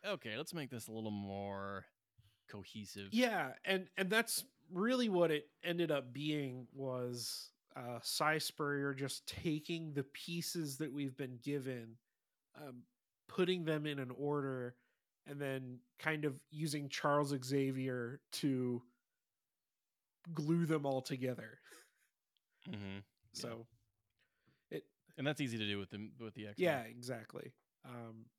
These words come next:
Speaker 2: it's really good stuff. And like I said, uh, kinda hit me in the heart way more than I thought an origin of Nightcrawler comic book would.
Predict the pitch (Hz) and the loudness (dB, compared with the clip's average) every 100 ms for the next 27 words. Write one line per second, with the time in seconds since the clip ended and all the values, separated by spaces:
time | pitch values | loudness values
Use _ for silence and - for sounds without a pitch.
0 | _ _ _ _ 165 - 180 165 151 - | _ _ _ _ -6 2 2 4 0 2
1 | 147 - 160 170 180 170 - 170 143 - | 0 0 0 4 4 4 4 4 4 -4
2 | _ _ _ _ 143 139 127 - 160 143 | _ _ _ _ -2 0 -2 -2 0 0
3 | 123 151 160 143 139 131 - _ _ 160 | -2 -4 -2 -4 -4 -6 -12 _ _ -6
4 | 139 123 123 147 135 123 _ _ _ 151 | -4 -4 0 2 2 0 _ _ _ -2
5 | 143 135 135 135 131 127 123 120 135 127 | 0 0 -2 -2 -2 -4 -6 -4 -2 -2
6 | 123 - _ _ _ _ - 135 135 135 | -2 -10 _ _ _ _ -16 -14 -6 -4
7 | 127 117 131 120 120 127 117 120 127 - | -2 -4 -6 -8 -10 -10 -10 -8 -8 -8
8 | - 127 120 113 - 123 120 - 120 - | -4 -2 -2 -4 -8 -8 -8 -8 -8 -6
9 | 123 120 113 | -6 -6 -8